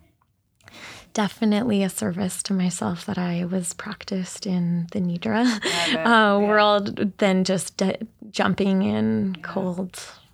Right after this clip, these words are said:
Speaker 1: to, you know, I'm, I know everyone's experience is perfect for them, but for, I was really grateful that I was like, "Okay."
Speaker 2: You're primed.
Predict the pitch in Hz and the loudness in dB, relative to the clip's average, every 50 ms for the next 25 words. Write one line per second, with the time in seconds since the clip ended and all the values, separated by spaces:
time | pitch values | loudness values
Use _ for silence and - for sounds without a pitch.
0 | _ _ _ _ _ - - 208 220 226 233 220 208 196 - _ _ _ _ _ | _ _ _ _ _ -14 -8 -6 -4 -4 -4 -4 -6 -8 -10 _ _ _ _ _
1 | _ - 240 302 320 262 226 208 208 190 - - 202 190 185 202 202 202 180 196 | _ 0 2 4 4 4 4 6 6 4 4 4 4 4 2 2 0 0 0 0
2 | 196 196 190 180 - 214 - - - 208 226 214 202 190 185 - - 240 233 226 | 0 0 0 0 -2 -8 -14 -14 -8 -4 -2 0 0 -2 -4 -4 -6 -6 -4 -4
3 | 208 - - - - _ - - - - - - - _ - - - 196 - - | -6 -8 -12 -16 -18 _ -20 -20 -20 -20 -20 -20 -20 _ -14 -4 -4 -4 -4 0
4 | - 208 233 269 262 - - - - 202 202 196 214 180 196 220 262 285 269 226 | 2 2 2 2 0 -2 -8 -6 -2 0 0 2 4 4 4 4 4 4 4 2
5 | 202 - 196 - - - 202 196 196 185 190 175 175 185 208 214 233 226 - 247 | 2 0 0 -2 -4 -2 0 0 0 2 0 -2 -2 -4 -4 -4 -4 -4 -4 -6
6 | - - - - 190 190 - 180 190 190 190 - - 214 - 208 - - - 180 | -6 -6 -6 -6 -6 -4 -4 -6 -8 -8 -10 -10 -12 -12 -12 -14 -18 -10 -10 -10
7 | 156 180 185 - _ - 233 226 220 247 226 175 165 160 165 165 165 | -10 -10 -18 -20 _ -14 -12 -10 -10 -8 -8 -6 -6 -4 -6 -6 -10